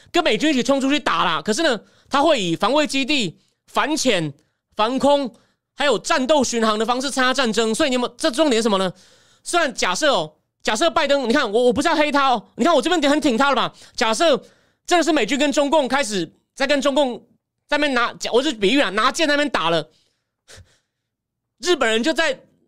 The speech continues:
拿着棍子在旁边防，预防新的解放军、新的山贼再冲进来，这也算参战了吧？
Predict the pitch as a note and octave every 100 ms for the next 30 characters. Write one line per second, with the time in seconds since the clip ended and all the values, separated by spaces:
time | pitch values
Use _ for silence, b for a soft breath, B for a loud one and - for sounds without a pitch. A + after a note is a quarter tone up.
0 | - A3+ D4+ E4+ D4 C#4 C4 C4+ C4 F3+
1 | - D#4 C4 A3 A#3+ - D4+ C4 G#3 C4+
2 | B3+ B3+ - D#4+ D4+ C4 C#4+ C#4 A#3+ A#3
3 | B3 A#3 B3 B3 D#3+ D3+ - _ _ F#4+
4 | D4 D#4+ D4+ D#4 D4 D#4+ A#3+ F#3 C#3